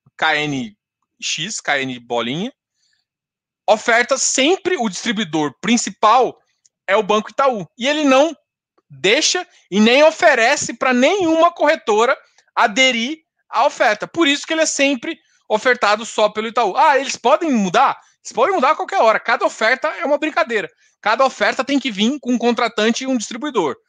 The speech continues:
Isso eu já expliquei, inclusive, no meu mini curso, tá? Então, você tem que escolher o distribuidor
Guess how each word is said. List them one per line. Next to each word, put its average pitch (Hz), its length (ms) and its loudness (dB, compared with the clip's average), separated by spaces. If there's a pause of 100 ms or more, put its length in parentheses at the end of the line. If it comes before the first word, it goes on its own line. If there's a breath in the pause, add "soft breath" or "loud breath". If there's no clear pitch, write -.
(160)
Isso - 120 -8
eu 214 40 -4
já 240 80 0
expliquei, 254 380 -6
inclusive, 214 340 -6
no 254 60 -2
meu 254 100 0
mini 254 200 -2
curso, - 320 -12
tá? 123 180 -4 (320)
Então, 196 280 -2 (220 soft breath)
você 190 220 -2
tem 349 100 -2
que - 80 -10
escolher 202 300 2
o 320 60 2
distribuidor 202 600 -6